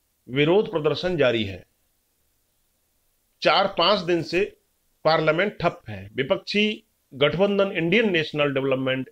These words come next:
इंक्लूसिव अलायंस अर्थात इंडिया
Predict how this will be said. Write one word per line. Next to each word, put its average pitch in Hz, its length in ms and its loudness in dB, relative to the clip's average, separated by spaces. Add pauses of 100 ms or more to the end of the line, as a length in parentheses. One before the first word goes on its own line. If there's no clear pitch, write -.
इंक्लूसिव 127 500 -4
अलायंस 135 540 -2
अर्थात 113 420 -4 (440)
इंडिया 156 600 2